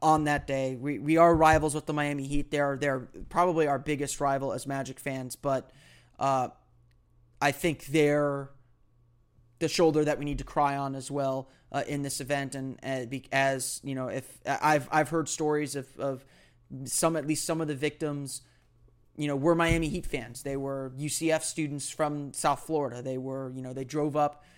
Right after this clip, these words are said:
from Miami to have a good weekend with friends that, that are in town. Um, it's so, uh, it, I, I can't think of a better opponent to share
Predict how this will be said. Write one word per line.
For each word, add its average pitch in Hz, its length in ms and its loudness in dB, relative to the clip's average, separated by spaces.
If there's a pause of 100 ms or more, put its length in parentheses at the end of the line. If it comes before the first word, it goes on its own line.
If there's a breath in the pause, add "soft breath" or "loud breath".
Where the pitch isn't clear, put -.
(300 soft breath)
from 165 320 0
Miami 156 540 0
to 156 120 -4
have 151 220 2
a 151 40 -4
good 139 180 -4
weekend 147 360 -2
with 139 120 -8
friends 151 460 -4
that, 139 200 -4
that 139 140 -2
are 139 120 -4
in 131 100 -10
town. - 340 0 (100)
Um, 127 200 -16
it's - 360 -10
so, 135 260 -4 (460 soft breath)
uh, 131 180 0
it, 139 220 -4
I, 131 320 0 (100)
I 147 100 2
can't 156 220 4
think 151 140 0
of 143 80 -2
a 139 80 -2
better 135 480 0
opponent 143 580 -4
to 131 80 -10
share 135 440 -2